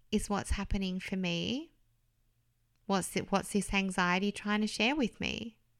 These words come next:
And for me recently, you know, sometimes I'm feeling anxious because I'm actually going through another big grief wave. Sometimes I'm feeling anxious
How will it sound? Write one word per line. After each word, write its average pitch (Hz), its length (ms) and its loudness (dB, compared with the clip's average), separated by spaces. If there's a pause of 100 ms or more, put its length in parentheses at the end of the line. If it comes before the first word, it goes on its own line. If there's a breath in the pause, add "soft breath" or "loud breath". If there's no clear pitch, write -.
(1700)
And 254 220 8
for 247 100 2
me 202 220 6
recently, 190 1000 2
you 233 80 2
know, 226 180 6
sometimes 247 800 2
I'm 226 180 6
feeling 214 340 2
anxious 202 440 2
because 196 320 -2
I'm 190 140 0
actually 185 720 2 (400 soft breath)
going 196 300 2
through 196 220 0
another 190 300 2
big 185 260 -2
grief 202 420 0
wave. - 500 -8 (2000 loud breath)
Sometimes 214 600 4
I'm 202 180 8
feeling 196 400 4
anxious 185 760 2